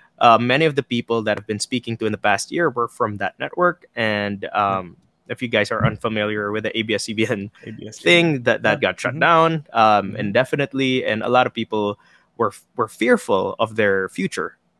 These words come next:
Speaker 1: right? I mean,
Speaker 2: Mm-hmm.
Speaker 1: imagine you have a stable <laughs> income and then all of a sudden it's gone.
Speaker 2: It's gone.
Speaker 1: So a lot of
Speaker 2: Mm-hmm.
Speaker 1: people are not just looking for income, they're also looking for, as you said, le-, relevance. And relevance is
Speaker 2: Mm-hmm.
Speaker 1: not a bad thing. Relevance is just, uh, to be able to work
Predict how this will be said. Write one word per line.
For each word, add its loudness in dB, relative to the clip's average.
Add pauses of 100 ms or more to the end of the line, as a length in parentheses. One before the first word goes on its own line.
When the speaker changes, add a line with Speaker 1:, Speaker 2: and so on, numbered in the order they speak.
Speaker 1:
right? 6
I 2
mean, 4
Speaker 2:
Mm-hmm. 2
Speaker 1:
imagine 2
you 0
have 0
a -6
stable 2
<laughs> 4
income 2
and 0
then -2
all 0
of -4
a -18
sudden -4
it's -12
gone. 2
Speaker 2:
It's -20
gone. -8
Speaker 1:
So 6
a 6
lot 6
of 0
Speaker 2:
Mm-hmm. -8
Speaker 1:
people 0
are 2
not 0
just -8
looking -6
for -4
income, -2
they're 0
also -2
looking -4
for, -4
as -2
you -10
said, -6
le-, -8
relevance. 0
And -2
relevance 4
is -4
Speaker 2:
Mm-hmm. 4
Speaker 1:
not 4
a -4
bad 2
thing. -2
Relevance 2
is -6
just, -2 (500)
uh, 6 (120)
to 2
be 4
able 4 (120)
to -6
work 0